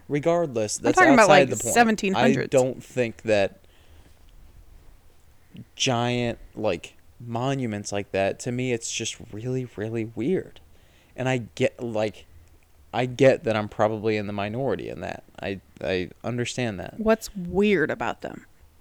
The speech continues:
Speaker 1: Building this giant thing for, like, the first
Speaker 2: Having
Speaker 1: president of our country.
Speaker 2: Having a memorial for someone is weird. Is that what you're saying?
Speaker 1: A memorial and a monument to me are much different.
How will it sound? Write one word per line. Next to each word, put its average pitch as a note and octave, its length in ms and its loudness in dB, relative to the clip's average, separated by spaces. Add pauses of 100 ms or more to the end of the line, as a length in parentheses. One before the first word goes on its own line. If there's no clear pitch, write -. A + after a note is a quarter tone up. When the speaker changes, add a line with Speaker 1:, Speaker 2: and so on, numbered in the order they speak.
(120)
Speaker 1:
Building C3+ 540 0
this C3+ 280 -4 (100)
giant B2+ 760 -4
thing C#3 720 0 (100)
for, B2+ 640 2 (420)
like, A#2+ 400 -2 (1600)
the B2+ 80 2
first - 440 0
Speaker 2:
Having A3+ 280 6
Speaker 1:
president C3 500 4
of B2 140 -2
our B2 100 4
country. - 440 -6 (880)
Speaker 2:
Having G#3+ 320 4
a G#3+ 40 6
memorial F#3+ 680 6
for - 120 -10
someone D3+ 340 -2
is - 140 -6
weird. - 320 -4 (540)
Is G#3 60 -6
that G3 120 2
what - 100 -2
you're G3 140 0
saying? A3+ 280 -4 (1120)
Speaker 1:
A C#3+ 100 0
memorial D#3 560 0
and C#3+ 100 -4
a B2 40 -4
monument A2+ 520 -4
to - 100 -10
me A2 100 -2
are G#2 100 -4
much G#2 240 -8
different. - 340 -8